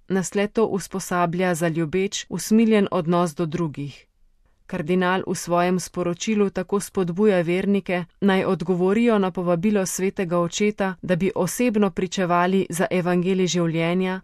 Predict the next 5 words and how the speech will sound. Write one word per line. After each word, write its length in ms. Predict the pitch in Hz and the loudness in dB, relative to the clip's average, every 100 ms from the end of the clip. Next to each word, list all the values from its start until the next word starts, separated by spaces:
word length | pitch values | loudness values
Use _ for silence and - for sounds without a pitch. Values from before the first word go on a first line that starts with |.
| - | 0
in 160 | 196 190 | 2 2
evangelizirali 1040 | 190 180 180 175 170 175 180 214 196 190 | 0 0 2 0 0 -2 0 0 2 0
s 100 | 190 | -2
svojim 360 | - 175 180 190 | -2 0 2 2
življenjem. 720 | 175 180 160 151 147 147 139 | 0 -2 -2 -2 -2 -4 -6